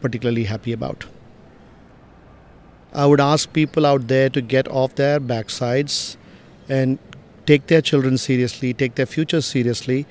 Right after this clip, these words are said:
and start helping figure out how to get out of this ecological crisis, not by doing small measures like planting trees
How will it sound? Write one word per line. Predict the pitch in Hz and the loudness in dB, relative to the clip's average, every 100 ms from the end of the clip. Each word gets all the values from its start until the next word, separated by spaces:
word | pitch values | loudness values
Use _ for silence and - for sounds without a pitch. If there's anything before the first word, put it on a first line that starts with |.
| - - - - | -16 -20 -14 -2
and | 139 | 0
start | 139 165 175 | 2 4 2
helping | - - 147 165 - 180 180 | 0 0 2 2 2 2 0
figure | - 156 147 151 | 0 2 4 6
out | 147 151 - - - - - | 6 4 2 -20 -20 -20 -10
how | - 160 170 180 180 180 - | 2 4 8 8 6 2 0
to | 147 | 0
get | 123 143 - | 4 4 4
out | 139 147 | 2 2
of | 147 | 0
this | 143 | 0
ecological | 135 135 131 123 135 | 0 2 2 2 -6
crisis, | - 131 127 170 147 | 0 0 2 -2 -2
not | 160 180 | -2 -2
by | 180 185 | 2 2
doing | 143 151 151 | 4 4 4
small | 135 - 143 143 | 2 2 4 6
measures | 143 127 135 123 | 6 4 2 2
like | 127 123 | 0 0
planting | - 123 127 131 | -2 0 2 0
trees | 120 139 127 120 | 0 0 0 -2